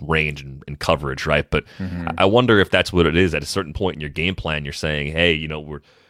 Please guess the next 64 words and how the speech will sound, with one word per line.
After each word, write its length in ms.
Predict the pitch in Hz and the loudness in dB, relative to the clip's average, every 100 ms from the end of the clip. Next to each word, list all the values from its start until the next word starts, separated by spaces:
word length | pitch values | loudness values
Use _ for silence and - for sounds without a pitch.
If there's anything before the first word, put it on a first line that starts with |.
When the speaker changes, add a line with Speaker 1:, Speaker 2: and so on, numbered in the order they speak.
| _ | _
Speaker 1:
we're 80 | 80 | -2
not 220 | 82 101 - | 2 4 4
gonna 140 | 90 | 2
get 120 | 85 | 0
the 60 | 80 | -2
stuff 320 | - 92 76 | 2 2 2
we 80 | 82 | -2
can 160 | 78 | -4
barrel 320 | 71 80 76 76 | 0 0 0 0
up 200 | 80 - | -2 -6
in 240 | 80 73 | -12 -10
some 180 | - 90 | -2 2
of 60 | 82 | 2
these 180 | 76 - | 0 2
sequences, 600 | 95 - 82 - 76 69 | 0 0 -6 -6 -10 -10
but 360 | 71 85 82 - | -4 -2 -2 -4
let's 140 | 82 - | -8 -6
just 160 | 113 - _ - | -8 -10 _ -6
put 120 | 87 | 0
pressure 360 | - 90 - 85 | 4 4 6 4
on 140 | 78 | 2
the 60 | - | 2
defense." 580 | 117 123 50 50 - | 4 2 0 -10 -8
I 100 | 64 | -8
think 220 | - 71 - | -6 -6 -4
that 160 | - | 0
was 100 | 120 | 4
Speaker 2:
B, 140 | 123 117 | 4 6
Speaker 1:
a 60 | |
Speaker 2:
like, 160 | 107 98 | 4 4
sort 160 | 117 | 4
of 60 | 101 | 4
Speaker 1:
question. 100 | 90 | 6
Speaker 2:
B 180 | 113 117 | 6 8
and 140 | 104 95 | 6 4
C 200 | 110 110 | 4 4
swings, 440 | 123 120 123 123 | 6 6 6 4
you 60 | 123 | 6
mean? 240 | 123 123 | 8 8
Like, 220 | 113 95 | 6 4
so 120 | - 107 | 2 2
Speaker 1:
Well, 80 | |
Speaker 2:
sort 120 | 147 127 | 6 6
Speaker 1:
yeah, 80 | |
Speaker 2:
of 60 | 95 | 6
Speaker 1:
like, 200 | 110 110 | 2 4
yes, 260 | 151 - - | 6 6 2
it's, 140 | 127 | -4
it's, 240 | 135 139 - | 0 0 6
well, 180 | 143 131 | 6 6
it's, 160 | - | 4
it's, 120 | 135 131 | 0 0
it's 180 | - 113 | 2 0
situational 520 | - 80 71 65 - | 2 2 2 -4 -10
hitting, 280 | 71 - - | -12 -12 -4
right? 240 | 69 80 - | 0 0 0
I 40 | 76 | -2
mean, 100 | 78 | 0
that's, 280 | 78 - - | 0 -2 0
that's 220 | 98 - | 0 2
Speaker 2:
Yeah. 340 | 202 180 113 | 4 6 4
Speaker 1:
what 100 | 82 | 2
it 60 | 78 | -4
is. 360 | 67 69 - | -6 -6 -14